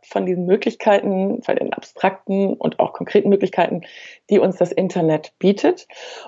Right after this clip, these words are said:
Und, äh, da hab ich mir dann irgendwann gedacht, Wissen ist ja unglaublich wichtig. Man kommt in diese Rolle des Elternseins, ist darauf ja in dieser Gesellschaft eigentlich gar nicht vorbereitet.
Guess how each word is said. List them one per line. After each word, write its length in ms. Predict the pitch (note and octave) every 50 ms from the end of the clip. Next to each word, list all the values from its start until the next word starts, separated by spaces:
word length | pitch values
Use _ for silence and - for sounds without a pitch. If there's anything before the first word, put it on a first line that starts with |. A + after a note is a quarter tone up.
| - -
Und, 440 | - A3 A3+ A3+ A3 G#3 - - -
äh, 280 | G#3+ G#3 G3+ G3 F#3+ F#3+
da 260 | F#3+ A3 A3 A#3 A3+
hab 160 | A#3 A#3 A#3 -
ich 120 | G#3+ -
mir 80 | G#3+ G#3
dann 220 | G#3+ G#3+ G#3 -
irgendwann 320 | G3 G3+ G3+ G3 F#3+ F#3+
gedacht, 340 | F#3 F#3 F3 F3+ F#3 F#3 - _
Wissen 560 | F3 E3 D3+ G#3 C4 B3+ - A3+ G#3 G#3+ A3
ist 200 | - - - _
ja 100 | F#3+ E3+
unglaublich 460 | - F3 F3 E3 D#3 - - E3 -
wichtig. 340 | F3 G3 - - - - -
Man 140 | - D3+ -
kommt 260 | - - G3 G3+ -
in 140 | F3+ F3+ E3+
diese 180 | E3+ E3+ F3 F3+
Rolle 520 | E3 E3+ E3 G#3 A#3+ A3 G#3 G3+ F3+ - - - - - _ _ - - - _ _ _ _ - - -
des 120 | F3 E3
Elternseins, 880 | - - C#3+ F3 F#3+ A3+ G3+ G3+ F3+ F3+ E3+ F3+ G3+ A#3 C#4 - - _ _ _ - - - - - - - - - -
ist 220 | - A3 G3 - -
darauf 300 | G#3+ G3+ G#3+ A#3 A#3 A#3
ja 120 | A#3 A3 G#3
in 120 | - G#3
dieser 200 | G3 G#3+ A3 G#3+
Gesellschaft 480 | G3 F#3+ F3 F3+ F#3+ G3+ A#3+ - - -
eigentlich 320 | F3 F3+ - G3 F#3+ - _ _ _
gar 160 | - D#3 C#3+
nicht 160 | D#3 E3+ E3+ -
vorbereitet. 680 | - G3+ F#3 F3 C3+ - - - - - - - -